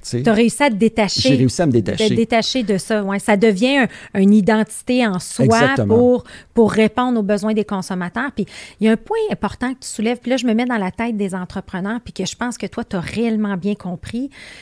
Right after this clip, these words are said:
Speaker 2: puis que c'est important pour nos auditeurs de comprendre, c'est que, euh, ça fait plusieurs fois que tu le dis, tu te mets toujours dans la peau du consommateur. Puis
Speaker 1: Ouais.
Speaker 2: même si t'es dans un modèle d'affaires de B two C, que, que tu vends à des détaillants, ben, le,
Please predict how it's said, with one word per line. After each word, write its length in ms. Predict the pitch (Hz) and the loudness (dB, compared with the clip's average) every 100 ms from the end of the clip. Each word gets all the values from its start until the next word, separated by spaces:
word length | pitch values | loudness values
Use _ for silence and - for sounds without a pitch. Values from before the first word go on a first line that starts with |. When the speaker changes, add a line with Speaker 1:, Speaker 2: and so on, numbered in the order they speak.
| - - | -20 -18
Speaker 2:
puis 60 | - | -2
que 100 | 202 | -2
c'est 120 | - | 2
important 400 | 214 233 208 262 | 0 0 -2 -4
pour 120 | 247 | -2
nos 140 | 220 196 | 0 0
auditeurs 480 | 196 175 - 214 214 | -2 -6 -6 -4 -4
de 80 | |
comprendre, 640 | 185 180 165 - 220 240 226 | -4 -6 -8 -8 -6 -6 -6
c'est 220 | - 202 | -6 -6
que, 360 | 190 220 233 240 269 _ - - _ _ - | -4 -4 -4 -6 -10 _ -20 -20 _ _ -4
euh, 400 | 185 180 180 170 - | -2 0 0 -4 -6
ça 200 | - 196 | -10 -8
fait 100 | - | -6
plusieurs 340 | - 262 233 226 | -4 -2 -2 -2
fois 180 | 247 | -4
que 60 | 247 | -6
tu 120 | - | -6
le 40 | 180 | -6
dis, 200 | 170 233 | -6 -10
tu 180 | - - | -10 -4
te 60 | |
mets 140 | 226 220 | -2 -2
toujours 320 | 262 247 294 | -6 -6 -6
dans 100 | 202 | -4
la 140 | 180 | -6
peau 380 | - 208 233 240 | -6 -8 -6 -8
du 100 | 180 | -10
consommateur. 640 | - 190 - 180 170 196 | -6 -6 -4 -6 -8 -8
Puis 140 | 208 214 | -4 0
Speaker 1:
Ouais. 60 | |
Speaker 2:
même 360 | 202 220 285 320 | 2 2 0 -4
si 200 | - 226 | -8 -8
t'es 160 | - 226 | -4 -2
dans 300 | 196 196 196 | 0 0 0
un 60 | |
modèle 340 | 196 190 196 196 | 0 0 0 -2
d'affaires 380 | 180 - 247 | -4 -4 -4
de 80 | 190 | -4
B 260 | 156 196 240 | -2 -2 -2
two 140 | - | -6
C, 240 | 175 - 247 | -10 -8 -4
que, 100 | 196 - - - - | -4 -4 -12 -14 -2
que 80 | |
tu 280 | 151 - 226 | -2 -2 -2
vends 320 | 185 233 262 | 0 2 2
à 40 | 254 | 2
des 140 | 196 | 0
détaillants, 640 | 202 202 214 185 180 220 247 | 0 0 0 -2 -2 -2 -2
ben, 140 | 196 175 - - 185 | -4 -6 -10 -8 0
le, 160 | 202 | 0